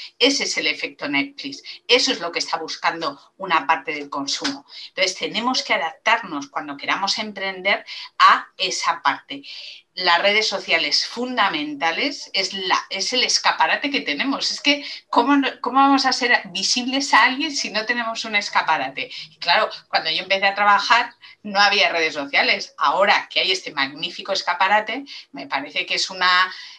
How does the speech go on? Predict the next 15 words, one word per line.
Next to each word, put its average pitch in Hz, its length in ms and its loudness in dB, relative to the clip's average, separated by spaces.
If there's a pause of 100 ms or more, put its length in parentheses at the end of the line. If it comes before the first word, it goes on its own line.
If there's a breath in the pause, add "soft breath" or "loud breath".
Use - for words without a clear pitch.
eh, 170 340 -4
no 175 120 0
aprovechar 180 540 0
una, 170 280 0 (200)
una 180 240 0
oportunidad 175 840 -2
el, 160 260 -10
el 180 160 -14
poder 160 340 -4
mostrar 170 540 -4
todo 202 220 2
lo 156 120 -2
que 147 100 -10
sabemos 143 440 -8
hacer. - 340 -12